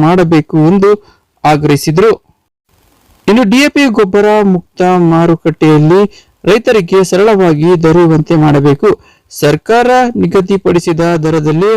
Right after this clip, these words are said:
ಮಾರುಕಟ್ಟೆಯಲ್ಲಿ ಮಾರಾಟವಾಗಬೇಕು. ಬಿತ್ತನೆ ಬೀಜ ರಸಗೊಬ್ಬರಗಳನ್ನು ಅಧಿಕ ಬೆಲೆಗೆ ಮಾರಾಟ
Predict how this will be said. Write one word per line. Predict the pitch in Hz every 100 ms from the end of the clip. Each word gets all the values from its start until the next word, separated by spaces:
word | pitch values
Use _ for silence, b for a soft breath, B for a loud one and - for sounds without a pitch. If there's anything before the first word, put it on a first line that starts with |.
| 185 175
ಮಾರುಕಟ್ಟೆಯಲ್ಲಿ | 190 196 - 165 - 165 208 233 240 B B B B - 160
ಮಾರಾಟವಾಗಬೇಕು. | 208 247 196 - 185 190 151 - _ - 156 147 143 - - 220 - _ _ _ - 165
ಬಿತ್ತನೆ | 202 285 285 240
ಬೀಜ | 220 208 214 208 190
ರಸಗೊಬ್ಬರಗಳನ್ನು | 175 185 170 160 165 160 156 160 208 220 233 - b b b -
ಅಧಿಕ | 156 214 262 262 220
ಬೆಲೆಗೆ | 220 220 220 214 208 214 202 170
ಮಾರಾಟ | 175 190 185 -